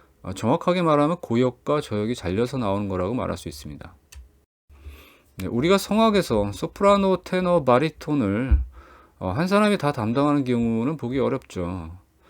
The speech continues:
아, 마찬가지로 스피커도 각각의 역할을 나눠서 소리를 내줄 때,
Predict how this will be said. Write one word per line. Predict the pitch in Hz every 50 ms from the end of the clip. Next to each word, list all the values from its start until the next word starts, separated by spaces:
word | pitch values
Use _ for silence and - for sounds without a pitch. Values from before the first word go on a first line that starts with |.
| - - - - - - _ _ _
아, | - 247
마찬가지로 | 120 233 226 - 208 208 208 196 185 180 175
스피커도 | 170 - - - 190 - - - 180 165 165 165 165 180 170 -
각각의 | - 123 - - 151 156 151 127
역할을 | 117 - - - 143 143
나눠서 | 131 110 104 113 127 127 113 98 87 87 95 104 107 - _
소리를 | - - - 135 135 131 123
내줄 | 104 95 92 98 98 92
때, | - - 117 127 143 151 151